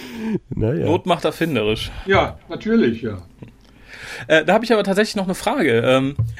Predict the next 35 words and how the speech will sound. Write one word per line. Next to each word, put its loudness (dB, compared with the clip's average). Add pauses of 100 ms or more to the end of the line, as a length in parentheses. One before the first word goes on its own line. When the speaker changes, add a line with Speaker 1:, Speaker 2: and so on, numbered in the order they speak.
(300)
Speaker 2:
ist 2
irgendwas 4
von 0
Babylon 4
fünf, 0
eine 4
spezielle 2
Szene 2
und -2
eine -2
spezielle 2
Folge 4
als 2
irgendwie 2
besonders 2
erwähnenswert 2
hängen -2
geblieben, 0
dass -6
man 2
sagt, 0
"Da 6
denke 0
ich -10
gern 2
zurück, 0
das 2
fand 0
ich -6
bemerkenswert 2
an -2
der 2
Serie" 0
oder 0
so? -2